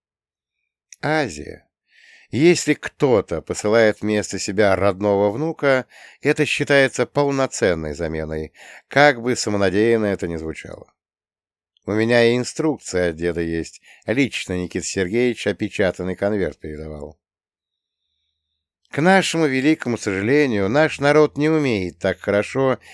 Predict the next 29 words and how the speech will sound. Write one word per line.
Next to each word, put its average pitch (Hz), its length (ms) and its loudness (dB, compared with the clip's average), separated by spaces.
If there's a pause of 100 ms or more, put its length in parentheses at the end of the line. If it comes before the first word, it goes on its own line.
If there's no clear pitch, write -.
(160)
идти 120 320 -2
нога 104 340 6
в 95 60 4
ногу, 113 320 0
как 95 260 -6
ваш», - 400 -10
развел 82 440 -8
я 78 40 -6
руками. 73 520 -14 (600)
«Но 175 220 6
конечная 180 580 4
цель 180 360 2
у 131 60 4
наших 131 360 0
стран 151 360 2
общая — 107 580 -2 (400)
построение 131 720 2
более 107 400 2
совершенного 107 720 -2
общества. - 600 -8 (840)
Мы - 160 2
слишком 147 560 -2
большие, 127 640 0 (300)
чтобы 113 300 2
возводить 110 440 2
стены 127 480 0
там, 92 360 2
на 92 100 -2
Западе», 76 540 -4